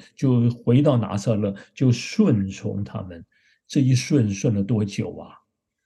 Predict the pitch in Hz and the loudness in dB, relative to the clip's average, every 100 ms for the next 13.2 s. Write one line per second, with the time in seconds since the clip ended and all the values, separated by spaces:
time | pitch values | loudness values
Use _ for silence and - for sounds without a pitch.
0 | _ - 135 123 - 131 127 117 143 120 | _ -6 0 0 2 4 4 4 2 2
1 | - - - 123 - 165 175 131 151 143 | 0 -2 4 4 6 4 4 2 0 2
2 | 156 139 147 139 131 127 143 131 147 127 | 2 2 2 2 0 0 0 0 -2 -4
3 | - - _ _ _ _ - 131 127 110 | -4 -20 _ _ _ _ -2 0 0 -2
4 | 98 - 117 101 113 120 123 110 98 95 | -4 -2 -2 0 0 2 4 2 -2 -6
5 | 95 - - 98 - 98 87 90 - _ | -8 -10 -14 -14 -10 -10 -10 -16 -20 _
6 | _ 147 135 120 147 151 - 165 123 170 | _ 2 2 4 2 2 0 -4 -4 -4
7 | 170 120 95 98 156 160 160 - - _ | -2 -2 -4 -6 -4 -2 -2 -4 -8 _
8 | 220 240 - 147 143 202 147 117 160 139 | 0 2 2 2 2 2 4 2 0 -2
9 | 104 - 127 101 - - 160 - 196 156 | -2 -2 -6 -6 -8 -4 -2 2 4 4
10 | 131 131 127 147 143 - - 180 143 - | 2 2 2 2 0 -12 -2 2 2 4
11 | 127 131 131 131 117 101 98 107 - - | 2 2 2 0 0 -2 -4 -6 -8 -8
12 | - 135 123 123 131 131 117 113 117 127 | 0 0 2 2 4 4 2 0 0 2
13 | 120 110 | 2 0